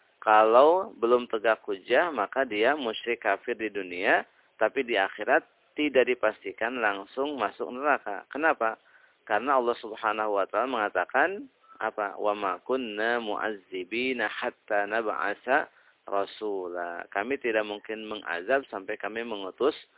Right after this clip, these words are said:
rasul. Karena azab akhirat kaitan dengan hujjah. Orang yang belum tegak hujjah di dunia, ya, belum tegak hujjah di dunia, maka akan ditegakkan hujjah di akhirat. Orang yang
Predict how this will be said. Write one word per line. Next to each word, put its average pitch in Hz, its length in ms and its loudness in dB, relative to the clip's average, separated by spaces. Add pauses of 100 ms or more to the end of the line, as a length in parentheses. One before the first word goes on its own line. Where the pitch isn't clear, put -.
(220)
rasul. 123 560 2 (720)
Karena 117 240 4
azab 117 240 2
akhirat 107 480 0
kaitan 127 400 -2
dengan 120 400 -4 (240)
hujjah. 101 520 0 (640)
Orang 127 280 6
yang 143 240 0
belum 131 240 2
tegak 117 360 0
hujjah 110 520 2
di 107 160 -6
dunia, 123 760 2 (1200)
ya, 87 160 -12 (400)
belum 117 240 0
tegak 117 240 0
hujjah 110 240 0
di 110 160 -2
dunia, 101 320 -4
maka 120 320 2
akan 117 200 -6
ditegakkan 107 520 -4
hujjah 104 320 -4
di 107 160 -4
akhirat. 95 440 -2 (800)
Orang 135 360 4
yang 151 400 0